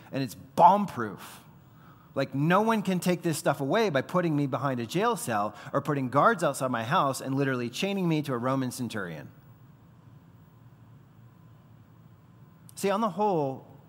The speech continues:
as you're reflecting on your life and the difficulties of life and you're suffering loss, and maybe not even before Christ per se, but you're suffering loss,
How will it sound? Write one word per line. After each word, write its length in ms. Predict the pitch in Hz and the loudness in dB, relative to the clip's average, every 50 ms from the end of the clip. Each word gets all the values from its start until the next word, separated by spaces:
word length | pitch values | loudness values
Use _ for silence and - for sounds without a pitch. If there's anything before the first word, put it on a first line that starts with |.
| - - - - - - - - - - - - - - - - - | -20 -20 -20 -20 -20 -20 -20 -20 -20 -20 -20 -20 -20 -20 -20 -14 -8
as 120 | - 131 127 | -6 -4 -2
you're 100 | 160 170 | -2 -2
reflecting 360 | 160 160 165 160 160 180 160 | -2 0 -2 -2 -2 -2 -2
on 120 | 143 135 | -2 -2
your 100 | 131 123 | -2 -2
life 480 | 120 127 127 127 123 120 113 104 - - | -2 -2 -2 -2 -2 -4 -6 -8 -10 -10
and 80 | - 120 | -8 -6
the 80 | 120 113 | -6 -4
difficulties 540 | 120 127 120 139 - 127 120 120 120 107 | -6 -6 -8 -6 -8 -6 -6 -6 -8 -10
of 80 | 117 101 | -10 -8
life 340 | 104 101 95 98 98 92 - | -6 -6 -6 -6 -8 -10 -10
and 120 | - 117 | -10 -8
you're 80 | 107 101 | -8 -8
suffering 560 | - - 135 123 127 - 127 123 117 107 101 | -8 -6 -8 -8 -8 -8 -8 -8 -8 -8 -8
loss, 540 | 98 95 87 80 78 - - - - - - - - - - - | -8 -8 -8 -10 -12 -12 -14 -16 -16 -18 -20 -20 -20 -20 -14 -8
and 100 | - 139 | -4 -4
maybe 160 | 151 170 170 | -2 -2 -2
not 100 | 156 139 135 | -2 -2 -2
even 100 | 131 131 | -2 -2
before 400 | 139 135 135 - 131 135 143 139 | -2 -4 -4 -6 -6 -4 -4 -6
Christ 480 | - - 131 123 113 101 95 - - | -6 -4 -4 -4 -4 -4 -8 -10 -10
per 100 | - 107 | -10 -10
se, 400 | - - 123 113 101 90 65 - - | -8 -6 -6 -6 -6 -6 -8 -10 -12
but 120 | 113 104 | -12 -12
you're 80 | - 131 | -10 -6
suffering 360 | - 180 180 185 180 139 123 | -4 -4 -2 -2 -2 -4 -2
loss, 440 | 110 95 85 82 90 - - - | -2 -4 -4 -4 -6 -8 -14 -18